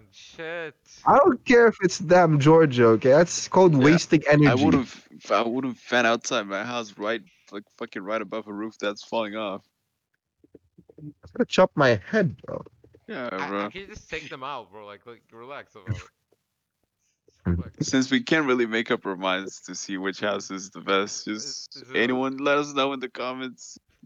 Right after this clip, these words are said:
Speaker 3: Do something.
Speaker 1: Yeah.
Speaker 3: Before we kill ourselves over here.
Speaker 1: Br-, it's a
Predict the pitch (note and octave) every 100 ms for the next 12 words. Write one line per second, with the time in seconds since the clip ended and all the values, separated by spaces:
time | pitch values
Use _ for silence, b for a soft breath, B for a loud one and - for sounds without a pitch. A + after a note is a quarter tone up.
0 | - B2 B2 B2 A#2+ A2 B2+ B2 _ _
1 | _ C3 A#2+ A#2+ A2+ B2+ A2 A2 A#2+ A2
2 | A2+ A#2+ A2 G#2 A2+ G#2+ G#2+ G#2+ - _
3 | _ _ C3+ - C#3+ - E3+